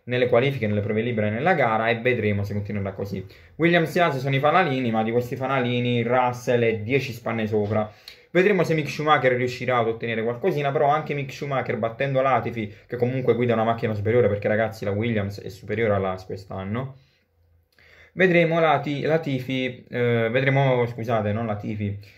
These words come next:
Mick Schumacher quanto sarà forte. Mazepin sta facendo cagare, per me verrà sostituito, sostituito a stagione in corso o da Hülkenberg o da Ilott,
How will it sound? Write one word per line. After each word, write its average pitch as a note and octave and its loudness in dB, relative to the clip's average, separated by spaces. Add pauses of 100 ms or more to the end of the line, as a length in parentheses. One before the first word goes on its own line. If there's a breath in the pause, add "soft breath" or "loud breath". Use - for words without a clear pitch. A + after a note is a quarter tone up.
(140)
Mick C#3+ -6
Schumacher C3 2
quanto B2 -2
sarà A2 -2
forte. G#2+ 0
Mazepin D#3+ 2
sta - -12
facendo A2+ -6
cagare, G#2 0
per A#2 -2
me D3 2
verrà B2+ 4
sostituito, C3+ 0 (380)
sostituito A#2+ 0 (140 loud breath)
a B2+ -4
stagione B2+ 4
in B2 -6
corso D3 4
o E3+ 4
da C#3+ 6
Hülkenberg D#3+ 2 (200 loud breath)
o D3+ 6
da C#3 6
Ilott, G#2+ 0